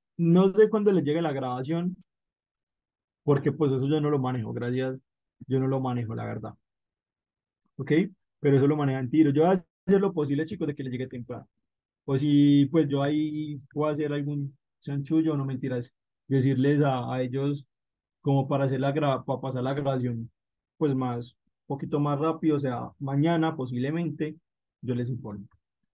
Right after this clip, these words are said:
Porque ellos, pues, pues, yo creo que, no sé si trabajan los sábados, no creo. Entonces,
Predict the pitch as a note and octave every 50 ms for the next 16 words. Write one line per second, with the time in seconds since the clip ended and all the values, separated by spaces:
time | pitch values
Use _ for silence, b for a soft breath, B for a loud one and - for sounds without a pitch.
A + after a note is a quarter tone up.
0 | _ - D#3+ D#3 C#3+ - F3+ D#3+ C#3+ D#3+ E3 D#3+ D#3+ D#3+ C3 - - C#3+ C3 C3
1 | C#3 C#3 C#3 - - - C#3+ C3+ C3 C3+ C#3 F#3+ F3+ D3+ C#3 C3+ B2+ C3+ C3 C3
2 | C#3 C3 C3+ C3+ B2+ C3 C3 C3 C3+ C3 - B2+ A#2 A#2 A#2 A#2 A#2 A2+ A2 A#2
3 | A#2 A2 G#2 A#2 G#2 A#2 A#2 A#2 A#2 - _